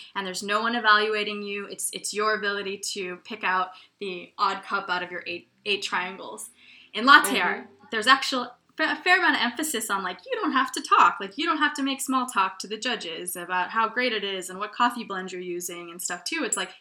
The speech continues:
Speaker 1: you just have to actually be able to execute, um, you know, beautiful latte art designs and stuff. And we have women <laughs> champions, and even Brewers Cup, where I would say that most of the, the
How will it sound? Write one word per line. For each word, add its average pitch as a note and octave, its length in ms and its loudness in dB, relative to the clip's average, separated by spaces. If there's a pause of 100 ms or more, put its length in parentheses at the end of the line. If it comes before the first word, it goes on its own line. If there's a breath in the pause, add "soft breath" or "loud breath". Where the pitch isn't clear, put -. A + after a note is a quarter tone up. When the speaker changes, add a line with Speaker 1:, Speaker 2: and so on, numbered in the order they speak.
Speaker 1:
you E4 120 2
just C4+ 160 2
have A#3+ 200 4
to - 240 -6
actually G3+ 340 0
be G3 180 -4
able F#3+ 140 -6
to - 160 -8
execute, F#3+ 640 -8 (440 loud breath)
um, F#3+ 420 0
you A#3 120 -2
know, F3 200 -4 (100)
beautiful G#3 360 -2
latte F#3 320 2
art - 160 -10
designs - 420 -10
and - 140 -12
stuff. - 340 -6 (680 loud breath)
And A3+ 340 6 (220)
we C4 180 2
have C4 140 4
women D4 260 8
<laughs> - 120 4
champions, B3+ 580 2
and C4 100 6
even D#4+ 240 4
Brewers G4 300 4
Cup, - 260 0
where G#3 100 0
I G3+ 140 4
would G3 160 -2
say A3+ 200 2
that G3+ 140 -6
most A3 380 0
of G#3 120 -6
the, G3+ 300 0
the F#3 400 0